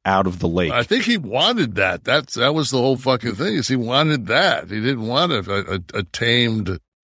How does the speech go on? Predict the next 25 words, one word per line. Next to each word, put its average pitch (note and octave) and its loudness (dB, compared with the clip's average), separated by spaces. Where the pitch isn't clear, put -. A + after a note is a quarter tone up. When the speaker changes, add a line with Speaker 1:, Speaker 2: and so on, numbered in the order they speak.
Speaker 2:
version. F#2+ 2
He F#2 -6
wanted A#2+ 0
that G#2 2
fucking, G2 -2
I F2 -4
don't G2 2
know. A2+ 0
Speaker 1:
Almighty D3+ 2
Thor A2+ 2
is G#2 0
on A2+ 2
television. G#2 0
Speaker 2:
Sci-Fi. B2 2
Speaker 1:
In A#2+ -4
twenty B2+ 2
eleven. B2 2
Speaker 2:
Sci-Fi B2 0
Channel. A#2 2
Fucking A#2 0
Odin C#3+ 2
has A#2+ 2
a A#2 -4
fucking A2+ -2
Mac A#2+ 0